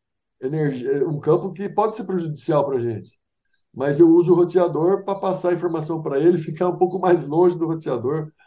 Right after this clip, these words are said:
ou pelo menos desligar o Wi-Fi durante a noite. E faz diferença. Você vai produzir menos melatonina, porque o Wi-Fi e a luz azul faz com que você produza menos melatonina. Então, isso interfere no círculo,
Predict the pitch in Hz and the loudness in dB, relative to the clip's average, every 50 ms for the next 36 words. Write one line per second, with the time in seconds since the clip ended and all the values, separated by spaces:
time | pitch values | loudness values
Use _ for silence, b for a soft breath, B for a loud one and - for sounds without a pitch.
0 | _ _ _ - - 113 160 156 156 160 175 160 151 151 160 175 175 160 139 156 | _ _ _ -8 -4 -2 0 2 2 2 2 2 0 -2 -4 -2 -2 0 0 2
1 | 160 165 170 165 156 151 - - 156 165 165 160 160 170 165 165 180 175 156 147 | 4 4 4 4 2 0 0 0 0 0 0 0 -2 -4 -4 -4 -4 -4 -2 2
2 | 156 175 165 160 156 - _ _ _ _ _ _ _ _ _ _ _ - 113 - | 4 4 4 2 0 -6 _ _ _ _ _ _ _ _ _ _ _ -18 -12 -4
3 | - 135 143 151 151 151 - 180 170 170 180 185 185 185 - - 101 107 117 123 | -2 0 0 0 -2 -4 -4 -2 0 2 2 2 0 0 -4 -8 -10 -6 -6 -6
4 | 120 117 - 147 156 151 151 170 165 160 156 139 147 170 180 165 B B B B | -4 -4 -4 -2 -2 0 0 0 -2 -2 -2 -2 0 0 0 0 B B B B
5 | - 135 135 160 190 190 170 165 185 185 190 190 156 196 202 196 202 214 214 196 | -12 -2 2 2 2 2 2 0 2 2 2 2 2 0 -2 -2 -2 -4 -4 -4
6 | 135 - - - _ _ _ _ _ _ 151 151 190 196 202 196 190 165 156 - | -4 -6 -8 -14 _ _ _ _ _ _ -2 2 4 4 6 6 4 2 2 2
7 | 156 170 202 208 208 - - _ _ _ _ _ _ _ _ _ _ 165 165 175 | 2 4 4 2 0 -2 -8 _ _ _ _ _ _ _ _ _ _ 0 2 2
8 | 156 147 143 147 170 160 - _ _ _ - 175 165 151 156 147 120 110 113 151 | 2 2 0 0 -2 -4 -6 _ _ _ -4 -2 -2 0 -2 -2 -4 -4 -2 -2
9 | 190 226 202 131 - - 147 165 196 226 214 - - 180 - 170 165 160 156 175 | -2 -2 -2 -6 -6 -2 2 2 2 2 2 -2 -6 -10 -6 -4 -4 -2 0 -2
10 | 170 165 165 156 175 170 165 156 156 160 165 156 143 147 147 143 139 147 143 139 | -2 -2 -2 -2 -2 -2 -2 -2 -2 -2 -2 -4 -4 -6 -6 -6 -6 -6 -8 -8
11 | 135 120 113 101 - _ _ _ _ _ _ - 123 117 113 156 185 226 220 180 | -8 -10 -10 -12 -16 _ _ _ _ _ _ -14 -14 -8 -2 0 2 2 2 0
12 | - - - _ _ _ _ _ _ _ _ _ 139 165 185 180 - 202 202 180 | -2 -4 -8 _ _ _ _ _ _ _ _ _ -4 -4 -4 -4 -6 -10 -10 -12
13 | - - _ - 170 160 165 180 165 151 - 165 170 185 185 170 156 - 185 196 | -12 -16 _ -10 -2 2 4 4 4 4 2 0 2 2 0 -2 -2 -2 -2 -2
14 | 185 - 190 | -2 -4 -8